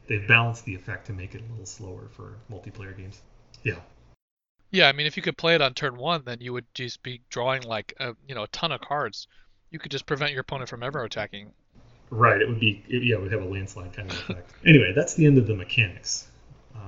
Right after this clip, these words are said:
Speaker 1: I reached out on Twitter and asked for some of our audience to provide some cards that they were excited
Speaker 2: So don't
Speaker 1: about.
Speaker 2: complain if we
Speaker 1: So we
Speaker 2: don't,
Speaker 1: don't
Speaker 2: yeah,
Speaker 1: have the full
Speaker 2: don't complain if
Speaker 1: Yeah.
Speaker 2: we don't review what, <laughs> what you haven't suggested.
Speaker 1: <laughs> Well, we don't have absolutely all of the spoiler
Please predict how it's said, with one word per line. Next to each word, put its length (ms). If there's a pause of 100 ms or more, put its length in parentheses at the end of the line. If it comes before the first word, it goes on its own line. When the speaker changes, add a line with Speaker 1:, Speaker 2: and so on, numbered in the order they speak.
Speaker 1:
I 40
reached 380
out 360
on 180
Twitter 420
and 160
asked 320
for 320
some 260
of 100
our 340 (160)
audience 460
to 260
provide 380
some 140
cards 300
that 100
they 80
were 140
excited 280
Speaker 2:
So 80
don't 200
Speaker 1:
about. 60
Speaker 2:
complain 360
if 100
we 80
Speaker 1:
So 140
we 60
Speaker 2:
don't, 20
Speaker 1:
don't 180
Speaker 2:
yeah, 100
Speaker 1:
have 80
the 60 (200)
full 80
Speaker 2:
don't 160
complain 360
if 80
Speaker 1:
Yeah. 60
Speaker 2:
we 80
don't 180
review 400
what, 240 (320)
<laughs> 180
what 120
you 100
haven't 260
suggested. 520 (120)
Speaker 1:
<laughs> 40
Well, 320 (220)
we 360
don't 240
have 100
absolutely 520
all 180
of 80
the 60
spoiler 360